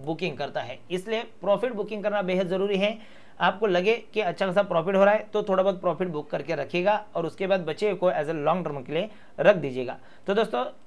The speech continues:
आज का video आपको कैसा लगा, आईएनजी coin के बारे में price prediction कैसे लगी, क्या कुछ है, सब कुछ कैसे लगा आपको मुझे comment करके ज़रूर बताइएगा। उसके बाद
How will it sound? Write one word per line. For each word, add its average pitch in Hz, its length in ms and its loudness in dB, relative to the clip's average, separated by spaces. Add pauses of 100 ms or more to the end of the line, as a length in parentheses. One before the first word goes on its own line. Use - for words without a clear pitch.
(100)
आज 208 240 0
का 254 140 2
video 233 220 0
आपको 220 220 0
कैसा 208 240 2
लगा, 208 260 2 (100)
आईएनजी 180 300 0
coin 196 280 0
के 196 100 -2
बारे 185 200 2
में 190 240 -2
price 170 220 0
prediction 175 360 -2
कैसे 160 260 -4
लगी, 190 300 -2 (260)
क्या 175 120 2
कुछ 202 300 -2
है, 202 220 2 (300)
सब 175 120 0
कुछ 208 160 0
कैसे 202 260 -2
लगा 202 220 2
आपको 190 260 -2
मुझे 185 240 -2
comment 165 320 -6
करके 170 220 0
ज़रूर 147 300 -2
बताइएगा। 175 480 2 (720)
उसके 175 280 2
बाद 165 280 8